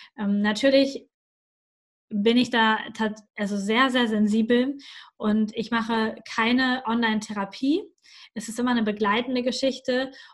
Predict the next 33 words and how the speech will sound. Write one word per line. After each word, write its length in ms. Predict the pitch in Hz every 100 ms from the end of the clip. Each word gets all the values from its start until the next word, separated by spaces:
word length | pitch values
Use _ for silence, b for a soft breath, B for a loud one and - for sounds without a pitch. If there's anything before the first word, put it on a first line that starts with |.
| -
und 200 | 214 214
es 200 | 202 -
passiert 380 | 214 233 202
sehr, 380 | 185 208 233 254
sehr 220 | 214 208
häufig, 440 | 214 214 220 254 247
dass 160 | 208 214
Menschen 300 | 214 220 226
sich 200 | 226 202
an 120 | 202
mich 240 | 233 -
wenden, 440 | 220 233 240 240 233
aus 180 | 208 202
Angst 400 | 220 240 247 -
vielleicht 320 | 226 214 220
zum 140 | 240
Arzt 340 | 226 226 - -
zu 100 | 240
gehen 320 | 240 233 233
oder 260 | 214 208
aus 140 | 208 202
Angst 360 | 214 226 240
und 60 | 226
eigentlich 300 | 214 226 214
wissen 260 | 240 254 233
sie, 120 | 226
aber 180 | 214 220
es 100 | 220
sollte 260 | 226 220
dringend 280 | 220 240 254
mal 100 | 226
jemand 400 | 220 220 214 -
untersuchen. 580 | 208 208 214 247 240